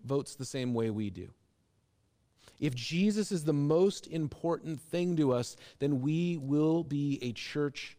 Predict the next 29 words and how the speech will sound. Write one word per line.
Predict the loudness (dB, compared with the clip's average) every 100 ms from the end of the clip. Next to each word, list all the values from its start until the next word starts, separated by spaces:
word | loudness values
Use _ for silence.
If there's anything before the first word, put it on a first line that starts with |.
| _
family | -14 -4 0 2 2 2 -2 -6 -6
that | 0 2
is | 0 -2 -10
unified. | -4 -2 0 -2 -6 -10 -12 _ _ _ _ _ _ _ _ _ _ _ _ _ _ _ _ _ _ _ _ _ _ _ -20 _ _ _ _ _ _ _
If | -12 -4
we | -4
focus | -2 0 0 2 -2
on | 0 0
Jesus | 0 0 0 -2 -4
with | -4 -4
unity | -4 -2 2 4 2 0 -2 -6 _ _ _ _ _
based | 0 2 2 0
on | 2
a | 2
message | 2 0 2 0 0
of | -6
hope, | -6 -8 0 0 0 -10 _ _ _ _ _ -8
that | -2 -2
we | 0 0 0 -2
can | -4 -2 0 0
have | 0 2
our | 0
sins | 0 -2 0 0
forgiven, | 0 -2 0 2 2
that | 2 2
we | 4
are | 4
not | 2 0 -2
stuck | -8 -10 -6 -2 -2